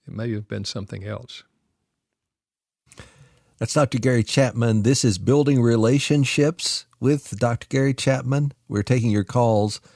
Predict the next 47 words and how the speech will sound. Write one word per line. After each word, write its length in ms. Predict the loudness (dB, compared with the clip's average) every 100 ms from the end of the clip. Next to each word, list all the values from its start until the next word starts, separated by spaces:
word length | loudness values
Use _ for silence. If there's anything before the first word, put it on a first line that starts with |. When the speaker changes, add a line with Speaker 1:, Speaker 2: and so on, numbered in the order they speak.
| _ _
Speaker 2:
one 200 | 0 2
eight 180 | 4 0
six 280 | 0 -2 0
six 400 | 0 0 -2 -10 _
four 280 | -2 0 0
two 240 | 2 0
four 480 | 2 0 4 4 0 -2
Gary. 480 | 0 2 2 2 2
If 260 | 0 -2 0
you'd 100 | 2
like 160 | 0
to 60 | 0
leave 220 | 0 2
a 80 | 2
message 500 | 2 0 2 0 -2
for 220 | -4 -4
a 40 | -4
future 420 | -2 -2 0 -4
program, 680 | 0 0 0 -2 -4 -6 -8 -12 _ _ _
one 300 | -2 2 2
eight 180 | 2 0
six 280 | 0 -4 -2
six 300 | -2 -2 -4
four 260 | -4 -2 -2
two 320 | -2 0 0
four 540 | -2 0 0 2 0
Gary. 500 | -2 -2 0 0 -2 -6 -18 -10
I 40 | -2
wanna 160 | -2
continue 500 | 0 0 2 2 2
with 120 | 0 -2
the 80 |
theme 420 | -4 -2 0 2 2
of 380 | 0 -2 -12 -2
money, 720 | 2 4 4 2 0 -2 -4 _ _ _ -4
but, 380 | 2 2 2
uh, 240 | 2 4 2
let's 180 | 0 0
go 140 | 2
a 20 |
little 280 | 2 2 0
different 400 | 0 -2 -2 -4
direction. 440 | -2 0 -2 -6
Here's 240 | -2 0 0
our 80 | 0
next 400 | -2 -4 -8 -8
call. 420 | -6 -6 -10